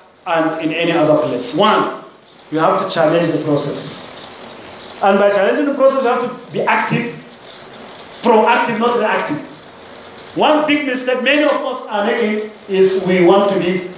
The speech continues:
reactive. We wait until things happen, then we react.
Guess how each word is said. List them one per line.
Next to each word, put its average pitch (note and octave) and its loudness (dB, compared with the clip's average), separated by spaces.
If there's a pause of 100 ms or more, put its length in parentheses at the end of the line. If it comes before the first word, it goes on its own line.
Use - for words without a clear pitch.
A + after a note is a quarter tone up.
(220)
reactive. D#3 0 (720)
We F3 4
wait G#3+ 4
until F3+ -4
things G#3 2
happen, F3+ 2 (300)
then F3 6
we D#3+ 2
react. D3+ 0